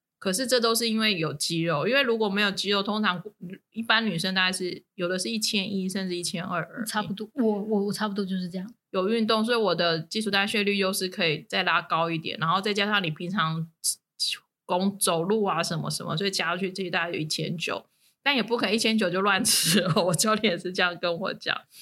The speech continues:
Speaker 1: 自信心这件事情，或者是说你会认可自己啦。重训这件事情很神奇，比如说像可能一个月以前你要胸推五公斤，你怎么样你也推不上来。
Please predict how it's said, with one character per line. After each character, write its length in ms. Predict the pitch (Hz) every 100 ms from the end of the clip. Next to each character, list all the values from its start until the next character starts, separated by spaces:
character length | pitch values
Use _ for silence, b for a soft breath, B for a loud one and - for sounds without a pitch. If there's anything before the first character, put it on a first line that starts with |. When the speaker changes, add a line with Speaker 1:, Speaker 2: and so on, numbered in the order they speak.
| B
Speaker 1:
自 220 | - 381 403
信 180 | 403
心 220 | 349 330 320
这 140 | 320
件 200 | 302 294
事 140 | 294
情， 260 | 277 220 196
或 80 | 302
者 100 | 214
是 140 | 247
说 140 | 247 247
你 120 | 208
会 140 | 262
认 200 | 254 254
可 180 | 214 165
自 200 | 156 190
己 240 | 165 - 131
啦。 320 | - 123 - _
重 220 | - 415 320
训 220 | 339 294
这 60 |
件 100 | 294
事 80 | 302
情 100 | 254
很 120 | 233
神 200 | 156 190
奇， 120 | 214 170
比 100 | 175
如 120 | 185
说 200 | 240 247
像 460 | 294 254 196 220 _
可 140 | - 190
能 200 | 185 196
一 120 | 254
个 160 | 269 233
月 200 | 247 220
以 120 | 165
前 320 | - 190 170
你 100 | 165
要 200 | 190 214
胸 280 | 220 214 208
推 160 | 220
五 140 | 202 165
公 260 | 170 180
斤， 180 | 180 190
你 120 | 185
怎 180 | 214 208
么 100 | 160
样 160 | 196 185
你 80 | 175
也 100 | 165
推 200 | - 175
不 160 | 170
上 280 | 156 180 156
来。 240 | - 76